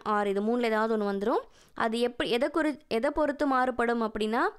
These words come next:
சப்ஜெக்ட் வந்து சிங்குலரா இருந்துச்சு அப்படின்னா அ, he, she, it-ஆ இருந்துச்சுன்னா, முன்னாடி என்ன போடணும்? is போடணும். ஒருவேளை I அப்படிங்கிற சிங்குலர் சப்ஜெக்டா இருந்துச்சுன்னா, முன்னாடி am அப்படிங்கிறது போடணும். ப்ளூரல் சப்ஜெக்டா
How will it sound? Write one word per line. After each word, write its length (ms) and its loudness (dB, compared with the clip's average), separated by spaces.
சப்ஜெக்ட் 440 -2
வந்து 260 0
சிங்குலரா 560 2
இருந்துச்சு 540 -2
அப்படின்னா 460 -4
அ, 80 -2
he, 100 2
she, 120 0
it-ஆ 300 0
இருந்துச்சுன்னா, 440 -2
முன்னாடி 340 0
என்ன 180 -2
போடணும்? 380 0
is 160 -2
போடணும். 380 -2
ஒருவேளை 600 2
I 220 0
அப்படிங்கிற 420 -2
சிங்குலர் 380 0
சப்ஜெக்டா 440 -2
இருந்துச்சுன்னா, 520 -4
முன்னாடி 460 0
am 260 0
அப்படிங்கிறது 480 -4
போடணும். 340 -6
ப்ளூரல் 500 2
சப்ஜெக்டா 400 -2